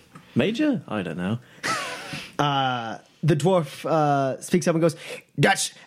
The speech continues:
Speaker 2: Elder Masashi Mako to you." "Oh, shut it, Durig." <laughs> "I am in favor," says, uh, Masashi Mako. Uh, Elder Lug, uh, says, "It pains me greatly to say this, <laughs> and I fear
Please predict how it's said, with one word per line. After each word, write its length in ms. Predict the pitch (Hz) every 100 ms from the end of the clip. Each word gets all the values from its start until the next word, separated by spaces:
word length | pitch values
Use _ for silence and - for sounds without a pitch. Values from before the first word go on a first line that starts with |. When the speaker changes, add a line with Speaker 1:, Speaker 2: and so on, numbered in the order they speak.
| _
Speaker 2:
Elder 480 | 294 381 359 262 226
Masashi 640 | 196 175 180 170 - 190
Mako 320 | 170 196 180 190
to 140 | 180
you." 80 | 208
"Oh, 400 | 285 269 277 262
shut 480 | - - 302 294 294
it, 140 | 294
Durig." 840 | 220 226 285 262 247 214 175 156 233 330 285 196 175 180 220 - - - -
<laughs> 400 | - - _ _
"I 220 | - 233 277
am 160 | 202
in 120 | 160 151
favor," 480 | 165 123 95 62 139 -
says, 540 | - 143 123 120 117
uh, 440 | 120 123 117 113 107
Masashi 460 | 131 127 117 -
Mako. 460 | 117 110 107 107 127 - _ _ - _ -
Uh, 440 | 120 117 110 107 -
Elder 280 | 139 147 143
Lug, 380 | 135 135 127 139
uh, 340 | - 123 120
says, 360 | 123 127 120 - _ _ _ _ _ _
"It 160 | 123 -
pains 340 | 147 151 131
me 140 | 120 104
greatly 380 | 120 117 107
to 100 | 101
say 240 | 101 131 110
this, 440 | - - - - - 131 117 - - -
<laughs> 540 | - - - _ -
and 240 | 92 101 101
I 140 | 113 113
fear 520 | - 156 120 82